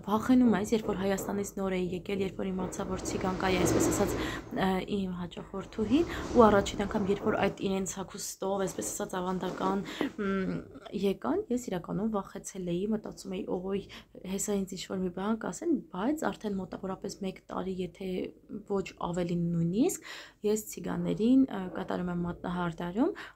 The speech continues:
ու եթե անկեղծ ասեմ, իրենք այդքան էլ վատը չեն կամ այդքան էլ վախենալու չեն, ինչքան որ իրականում ներկայացնում են, հա, ցիգանների մասին։ Համենայն դեպս ինձ, ես ունեմ մոտավորապես տասից տասներկու հաճախորդուհիներ, հա, ը,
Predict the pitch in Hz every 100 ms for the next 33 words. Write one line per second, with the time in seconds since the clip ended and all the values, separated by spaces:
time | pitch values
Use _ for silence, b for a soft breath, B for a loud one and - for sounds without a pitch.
0 | - 262 320 277 247 277 262 269 - 185
1 | 349 294 294 302 311 294 277 247 190 185
2 | 165 - 240 214 196 190 - 202 196 190
3 | 170 208 185 180 170 254 214 - 196 190
4 | 208 185 180 180 190 196 170 165 - -
5 | - - 208 175 175 214 - 180 185 180
6 | 180 185 190 - 196 B B _ - 226
7 | 226 220 220 220 - - 220 330 240 220
8 | 214 202 202 190 196 185 185 214 - 185
9 | 208 - 180 175 185 - 196 196 196 196
10 | 190 - 185 175 208 190 170 - 185 185
11 | 214 403 - 214 240 277 - -